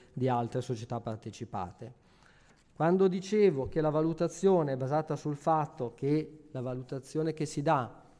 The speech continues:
è che siano società finanziariamente sane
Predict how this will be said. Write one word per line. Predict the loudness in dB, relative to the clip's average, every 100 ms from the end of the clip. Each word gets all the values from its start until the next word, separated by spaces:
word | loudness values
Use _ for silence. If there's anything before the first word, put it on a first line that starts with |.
| -20 _ _
è | -10
che | -6 -6
siano | -2 2 2 0 -8
società | -8 -8 -6 -4 -2
finanziariamente | -2 -4 -4 -2 0 2 2 0 -2
sane | -2 -2 -2 -4 -6